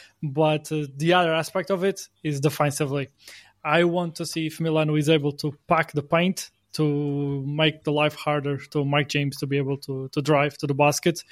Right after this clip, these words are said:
and, uh, force Monaco to be able to beat them from the three-point line. We know that at times Monaco can struggle from there, fr-, and, uh, from, um,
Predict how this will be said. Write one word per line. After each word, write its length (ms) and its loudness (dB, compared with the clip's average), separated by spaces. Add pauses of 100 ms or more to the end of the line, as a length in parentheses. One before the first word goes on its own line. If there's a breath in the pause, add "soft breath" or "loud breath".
(380 loud breath)
and, 300 0
uh, 240 2
force 600 2
Monaco 420 0
to 120 -6
be 120 0
able 160 -2
to 120 -2
beat 280 0
them 180 -4
from 220 -4
the 80 -6
three-point 400 0
line. 300 4 (140)
We 140 0
know 140 2
that 160 -2 (160)
at 240 0
times 460 2 (320 loud breath)
Monaco 400 2
can 220 -4
struggle 640 2
from 260 0
there, 240 2
fr-, 260 -4
and, 340 -4
uh, 120 -4
from, 380 -2
um, 240 -4